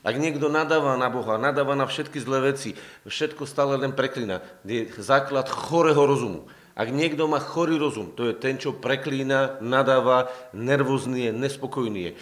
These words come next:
Ten, čo chváli Boha a oslavuje, to je základ zdravého rozumu. Tuto vidíte, hej? Vidíte tam spolu so mnou, dobre? A teraz počúvajte. Druhé, čo vidí, je, ktorého pánstvo je večným pánstvom a jeho kráľovstvo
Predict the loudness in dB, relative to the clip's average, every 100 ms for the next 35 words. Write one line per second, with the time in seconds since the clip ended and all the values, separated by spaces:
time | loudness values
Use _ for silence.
0 | -20 -2 0 0 -6 0 4 4 2 -2
1 | 2 2 2 -2 -4 -2 -2 -4 -6 -8
2 | -4 -2 -2 -4 -6 -2 0 2 0 -2
3 | -4 -8 -10 -6 -6 -6 -8 -4 -4 -6
4 | -12 -20 _ -10 -8 -6 -4 -2 -4 -6
5 | -8 -6 -4 -4 -6 -2 0 0 -4 -16
6 | -20 -20 -4 0 2 2 0 -4 -2 -2
7 | -2 -6 -2 0 0 -2 -4 -4 0 2
8 | 2 0 -12 -20 _ _ _ _ _ _
9 | _ _ _ _ _ _ _ _ _ _
10 | _ _ _ _ _ _ _ _ -14 0
11 | 2 4 2 0 2 2 -2 -4 -4 -2
12 | -4 -4 -6 -4 -2 -2 -4 -10 -10 -10
13 | -8 -10 -10 -6 -2 -2 -2 -8